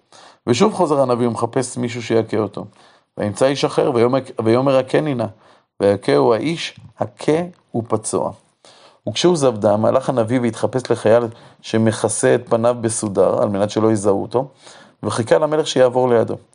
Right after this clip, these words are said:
וילך הנביא ויעמ-, ויעמוד למלך על הדרך, ויתחפש באפר על עיניו, ויהי המלך עובר, והוא צעק אל המלך, ויאמר, "עבדך יצא בקרב המלחמה, והנה איש שר, ויבא אל האיש, ויאמר, 'שמור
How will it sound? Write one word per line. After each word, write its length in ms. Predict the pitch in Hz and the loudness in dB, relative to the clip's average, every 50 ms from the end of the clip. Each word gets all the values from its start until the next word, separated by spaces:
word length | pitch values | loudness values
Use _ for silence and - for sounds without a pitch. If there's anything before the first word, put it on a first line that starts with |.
| _ _ - - - - _ _ - | _ _ -20 -20 -20 -20 _ _ -2
וילך 280 | 95 107 120 135 - | 0 2 2 2 2
הנביא 240 | 147 123 117 120 139 | 0 0 0 0 0
ויעמ-, 300 | 127 123 117 117 117 117 - | 2 4 4 4 4 2 0
ויעמוד 580 | 110 113 113 113 104 101 113 113 127 135 131 131 | 0 2 4 4 4 4 4 2 0 0 2 2
למלך 440 | 120 117 113 117 131 131 123 - | 0 2 2 2 0 0 0 0
על 80 | 113 110 | 2 2
הדרך, 500 | 113 101 95 113 113 113 120 131 135 - - | 2 4 4 4 4 4 4 0 -4 -2 -2
ויתחפש 460 | 110 110 - - 104 - 143 139 - | -2 0 0 -2 -2 -2 -2 -2 0
באפר 540 | 127 113 98 95 104 - - 113 120 131 147 147 - - - - - - - - | 2 2 4 2 2 2 2 2 4 2 2 -2 -8 -14 -20 -20 -20 -20 -8 -2
על 200 | - 117 131 135 | 0 0 0 0
עיניו, 400 | 127 120 113 110 107 98 110 117 135 143 139 _ _ _ - - _ - | -2 -2 0 2 2 4 2 2 0 -6 -12 _ _ _ -20 -18 _ 0
ויהי 160 | 104 120 147 | 2 4 4
המלך 320 | 151 139 143 151 151 139 - | 4 2 2 0 0 0 0
עובר, 360 | - 117 110 110 135 147 147 | 0 0 2 4 4 4 4
והוא 140 | 135 131 127 | 2 0 0
צעק 340 | - - - - 160 160 - | 0 2 2 2 2 2 2
אל 80 | 151 | 2
המלך, 440 | 143 143 147 143 127 110 98 - - - _ _ _ _ - - - - - - _ - | 2 2 0 0 0 0 -2 -4 -8 -20 _ _ _ _ -20 -20 -20 -20 -20 -20 _ -14
ויאמר, 680 | - 95 101 110 117 127 147 160 160 156 156 147 - - | -6 0 2 2 4 4 4 2 2 2 2 4 4 4
"עבדך 420 | 131 117 113 110 120 110 - - 156 160 | 2 2 2 0 -2 0 0 0 0 0
יצא 560 | 151 139 123 110 - 151 156 156 156 151 147 143 127 | 2 2 0 0 2 2 2 4 4 4 2 2 2
בקרב 600 | 117 123 113 117 - 147 147 151 143 147 147 131 | 0 -2 -2 0 0 0 2 4 4 4 4 4
המלחמה, 520 | 131 131 127 123 110 - 123 123 131 135 123 113 - _ _ - - - - - - - _ - | 2 0 0 -2 -2 0 0 0 2 0 -2 -2 -8 _ _ -20 -20 -20 -20 -20 -20 -20 _ -4
והנה 280 | 104 107 117 123 147 | 0 2 2 4 4
איש 180 | 165 151 156 139 | 2 2 0 -2
שר, 400 | - - - 165 160 156 143 123 | -2 -2 0 2 2 2 2 2
ויבא 340 | 113 120 117 117 117 113 135 | 2 2 4 2 2 4 2
אל 240 | 151 156 151 143 139 | 2 4 4 4 2
האיש, 380 | 127 117 147 175 156 - - 113 | 2 0 -2 -4 -6 -6 -4 0
ויאמר, 340 | 120 127 139 151 151 151 | 2 2 2 2 2 0
'שמור 560 | 127 - 123 123 135 160 170 160 156 160 165 | 0 0 0 0 2 2 2 4 2 2 0